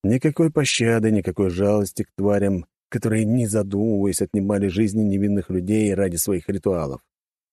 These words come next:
За время его службы уже немало темных лекарей были уничтожены на месте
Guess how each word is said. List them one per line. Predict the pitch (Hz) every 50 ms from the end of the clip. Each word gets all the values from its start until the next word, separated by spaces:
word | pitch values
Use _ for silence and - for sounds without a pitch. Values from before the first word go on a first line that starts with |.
| _ _ _ _ _ _ _ _ -
За | 85 92 95
время | 98 101 101 98 101
его | 101 98 92
службы | - 95 113 110 87 95 95 82 - _ _ _ _ _ _ _
уже | - 95 92 110 110
немало | 107 110 113 123 123 110 95 90 85
темных | - 107 98 95 92 87 -
лекарей | 98 104 110 104 - 101 95 98
были | 92 90 98 98 95
уничтожены | 95 98 90 - - 113 107 101 95 98 101 98
на | 98 101
месте | 110 117 123 117 92 - - - 120 123